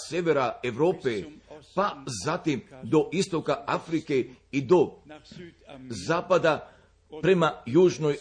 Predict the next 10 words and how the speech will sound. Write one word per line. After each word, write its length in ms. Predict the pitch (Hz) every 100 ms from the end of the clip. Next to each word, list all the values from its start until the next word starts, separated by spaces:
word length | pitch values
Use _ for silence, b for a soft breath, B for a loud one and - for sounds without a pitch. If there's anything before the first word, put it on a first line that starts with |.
| -
Ameriki, 680 | 143 170 202 - - 123 113 -
gdje 200 | 110 156
bi 120 | 139
god 320 | 117 185 185 -
moglo 400 | 131 175 156 120
da 340 | 107 165 165 -
budne, 480 | 101 180 127 107 82 160 156 143 147
pa 340 | 196 170 - -
do 280 | 127 175 -
Sibira. 800 | - 139 110 151 170 113 101